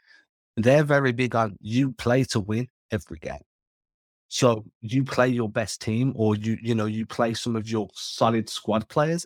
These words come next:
against these other teams, because we've learned through history that when we play a weakened side, we lose.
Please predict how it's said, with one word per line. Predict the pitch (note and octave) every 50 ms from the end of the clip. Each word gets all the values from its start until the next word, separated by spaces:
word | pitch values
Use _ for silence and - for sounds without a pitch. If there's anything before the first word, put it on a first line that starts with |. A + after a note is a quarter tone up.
| - -
against | G2+ G2 - - A2 A2+ A2 - - -
these | A#2 A2+ A2+ A2 G2+ -
other | G#2+ G#2 G#2 G#2+
teams, | - - G#2 G#2 A#2 C#3 C3+
because | - B2+ A#2 - B2 G2+ G2
we've | G#2 C#3 D3+ C#3
learned | A2 G#2 A2+ A#2+ D3 D3 - -
through | - D3 B2
history | G#2+ F#2+ A#2+ A#2 - - - E3+ F3 F3
that | C3+ E2+
when | F#2+ A2 A2+ A#2+ B2+
we | B2+ B2 A2+
play | - B2+ A#2
a | A2 G#2
weakened | G#2 A2 A2 G#2 - A#2 G#2 -
side, | - - G#2+ A#2 A#2+ G#2
we | G2+ G#2 G2+
lose. | F2+ F2+ F2+ F#2 E2 D#2+ - -